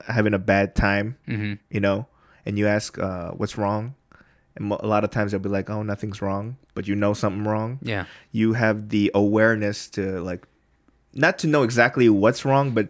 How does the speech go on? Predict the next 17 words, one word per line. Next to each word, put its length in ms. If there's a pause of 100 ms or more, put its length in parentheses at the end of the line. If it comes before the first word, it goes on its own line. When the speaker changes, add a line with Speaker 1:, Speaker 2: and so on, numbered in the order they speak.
Speaker 2:
It's 180
Speaker 1:
you 60
Speaker 2:
that 120
internal 540
sense 600
Speaker 1:
Yeah, 220
that 120
Speaker 2:
that 180
Speaker 1:
you 60
know. 60
Speaker 2:
everyone, 640 (240)
you 160
hope 280
that 160
everyone 440
has. 400
Speaker 1:
Right, 260